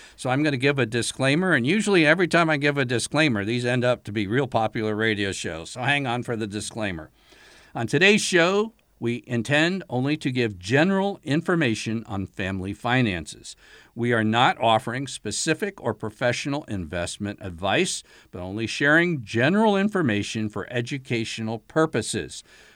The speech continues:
Furthermore, we are not guaranteeing that our views on the future economic conditions we're talking about will be correct. We strongly recommend that you do not make any financial decisions based solely on what we share in today's show.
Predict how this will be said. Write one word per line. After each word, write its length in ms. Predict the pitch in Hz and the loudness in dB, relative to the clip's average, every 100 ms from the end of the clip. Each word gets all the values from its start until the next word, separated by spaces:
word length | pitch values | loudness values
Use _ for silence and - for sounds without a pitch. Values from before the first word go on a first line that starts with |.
| _ | _
Furthermore, 680 | - 117 135 160 170 196 285 - _ _ | -2 2 4 4 4 4 4 0 _ _
we 120 | - 110 | -2 0
are 120 | 110 | 2
not 280 | 120 110 98 | 0 -2 -4
guaranteeing 840 | 107 104 104 - 147 196 220 247 | 0 0 0 -2 0 0 2 2
that 160 | 147 101 | 0 0
our 160 | 98 | -2
views 400 | 90 104 117 123 113 | -2 -2 0 0 -2
on 200 | 104 98 | -2 -4
the 120 | 90 | -6
future 420 | - 123 123 135 | -4 -4 -2 -4
economic 640 | 110 - 113 120 131 131 - | -4 -4 0 2 0 -2 -6
conditions 1000 | 107 92 135 196 269 277 285 285 - - | -4 -2 0 0 0 2 2 0 -6 -10
we're 200 | 117 95 | -10 -8
talking 400 | - 143 151 98 | -2 0 0 -2
about 320 | 95 196 233 | -2 -2 -4
will 200 | 107 131 | -2 0
be 180 | 139 139 | 2 0
correct. 600 | 156 175 165 226 - - - - - - - | 0 0 2 0 -2 -8 -20 -20 -20 -16 -6
We 140 | 107 | -4
strongly 600 | - - 95 104 135 160 | -4 -6 0 2 4 6
recommend 560 | 156 160 175 170 202 208 | 6 6 6 6 6 4
that 140 | 120 | -2
you 120 | 117 | -2
do 140 | 135 139 | 0 2
not 240 | 135 131 | 2 0
make 280 | 127 123 - | -2 -2 -4
any 300 | - 208 269 | -2 0 2
financial 680 | - 156 127 117 120 120 127 | 0 0 2 2 0 0 -2
decisions 720 | 110 113 - 127 85 87 87 | -2 -4 -2 -2 -2 -6 -8
based 320 | - 95 98 | -6 -6 -4
solely 400 | - 127 123 135 | -2 0 0 -4
on 180 | 117 98 | -6 -6
what 160 | 101 98 | -6 -6
we 140 | 104 | -8
share 380 | 104 - 117 87 | -8 -6 -4 -4
in 80 | 87 | -6
today's 380 | 90 85 87 85 | -8 -8 -8 -8
show. 460 | - 110 90 71 | -6 -4 -4 -6